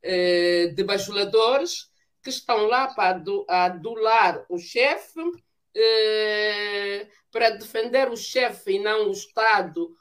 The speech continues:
ou os eleitores, porque a prática diz-nos, diz-nos isso, e, e está lá para defender também o seu próprio lugar de privilégio. Porque se não adular o chefe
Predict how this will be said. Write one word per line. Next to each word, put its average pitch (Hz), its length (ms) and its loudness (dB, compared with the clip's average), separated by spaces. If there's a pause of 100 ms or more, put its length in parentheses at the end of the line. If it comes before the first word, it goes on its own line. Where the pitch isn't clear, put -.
(140)
ou 190 480 2
os 190 220 -6
eleitores, 196 840 -2 (340)
porque 254 200 -6
a 262 40 0
prática 269 680 -2
diz-nos, 269 760 -6 (260)
diz-nos 254 600 -8
isso, 302 320 -6
e, 196 140 -6
e - 60 -12
está 247 280 0
lá 277 160 2
para 277 180 -2
defender 262 480 -2
também 262 240 -6
o 262 100 -4
seu 240 260 0
próprio 240 540 -4 (280)
lugar 220 640 2
de 220 380 -8 (200)
privilégio. 180 840 0 (240)
Porque 226 220 -8
se 254 160 -4
não 294 300 4
adular 233 540 2
o 196 80 0
chefe 254 560 -2